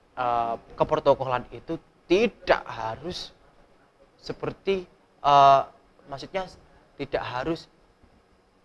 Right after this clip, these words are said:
satu aturan yang mengikat, nah, dalam adat tertentu. Jadi, keprotokolan itu bisa disesuaikan dengan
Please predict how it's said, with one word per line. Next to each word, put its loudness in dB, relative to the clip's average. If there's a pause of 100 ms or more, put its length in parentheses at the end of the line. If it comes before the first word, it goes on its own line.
(140)
satu 0 (880)
aturan 4
yang -2
mengikat, -6 (640)
nah, -20 (600)
dalam 2
adat -6
tertentu. -4 (880)
Jadi, 2
keprotokolan 0
itu 0
bisa -4 (800)
disesuaikan 2
dengan -6